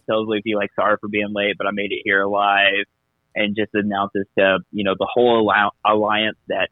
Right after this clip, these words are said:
he's a, you know, officially a Straw Hat pirate now. So it's his official introduction, and basically everyone's reaction is like, "What the fuck? Son of a bitch. This guy's joining him? Like, why? Why is, how,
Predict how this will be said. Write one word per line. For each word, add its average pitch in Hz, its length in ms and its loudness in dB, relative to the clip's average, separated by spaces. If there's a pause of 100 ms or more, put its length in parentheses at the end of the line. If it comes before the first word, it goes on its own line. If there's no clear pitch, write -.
he's 104 220 -2
a, 95 320 2 (140)
you 101 160 -6
know, 85 200 -4 (240)
officially 107 600 4
a 101 60 4
Straw 98 260 2
Hat 98 200 0
pirate 95 300 2
now. 101 320 2 (200)
So 98 100 2
it's 95 120 -2
his 104 140 -4
official 120 460 2
introduction, 113 640 2 (440)
and 113 140 2
basically 117 380 4
everyone's 107 280 2
reaction 101 360 0
is 92 120 -8
like, 92 180 -4 (600)
"What 151 200 -6
the 98 160 -4
fuck? 95 240 -2 (200)
Son 254 120 4
of 147 80 2
a 113 80 0
bitch. 98 320 0
This 190 180 2
guy's 202 200 6
joining 220 340 6
him? 208 280 4
Like, 147 160 2 (120)
why? 101 460 -2 (140)
Why 165 340 4
is, 127 100 0 (540)
how, 170 320 0